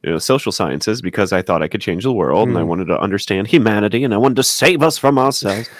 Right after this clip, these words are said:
Speaker 2: <laughs>
Speaker 1: And but then I was like, "Well, how do I do that?" I was like, "I know, I'll change it from the inside," as we were talking about earlier, "in law."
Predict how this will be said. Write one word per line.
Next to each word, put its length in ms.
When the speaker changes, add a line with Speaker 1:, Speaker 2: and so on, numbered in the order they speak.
Speaker 2:
<laughs> 260
Speaker 1:
And 300
but 180
then 220
I 60
was 120
like, 140
"Well, 100
how 140
do 120
I 120
do 320
that?" 340
I 60
was 100
like, 200
"I 240
know, 340
I'll 140
change 320
it 100
from 160
the 160
inside," 600
as 160
we 60
were 60
talking 320
about 200
earlier, 340
"in 260
law." 600